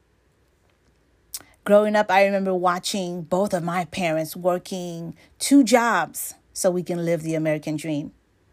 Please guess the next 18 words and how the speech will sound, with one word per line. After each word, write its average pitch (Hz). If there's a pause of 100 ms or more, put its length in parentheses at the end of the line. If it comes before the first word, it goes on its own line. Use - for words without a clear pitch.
(600)
I 180
remember 180
how 160
tired 170
they 156
were, 143
but 139
never 180
stopped. - (1080)
Success 240
for 208
them 175
was 160
giving 185
their 170
children 170
the 170
opportunity 160